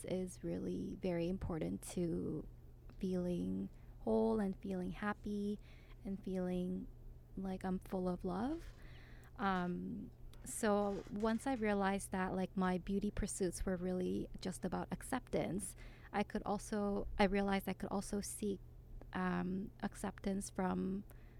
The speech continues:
like, other sources that were healthier for me. Because, like, with beauty standards, it was, like, a never-ending venture, to be honest. And sometimes I felt like it was actually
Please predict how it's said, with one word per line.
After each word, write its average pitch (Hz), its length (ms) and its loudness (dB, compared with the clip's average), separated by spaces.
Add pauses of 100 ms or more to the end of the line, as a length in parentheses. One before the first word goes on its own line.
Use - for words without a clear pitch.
(140)
like, 190 280 2 (140)
other 190 360 4
sources 190 720 -2
that 180 160 0
were 185 300 2
healthier 196 520 0
for 170 180 0
me. 170 280 -2
Because, 208 300 -2
like, 208 140 -2
with 214 200 -2
beauty 302 260 4
standards, 196 480 0
it 208 60 0
was, 202 200 0
like, 208 260 0 (440)
a 214 60 8
never-ending 180 800 6
venture, 175 540 -2
to - 100 -8
be 190 160 2
honest. 202 560 -4
And 196 360 4
sometimes 415 460 2
I 277 100 4
felt 214 220 2
like 208 160 0
it 202 80 4
was 196 140 2
actually 185 640 0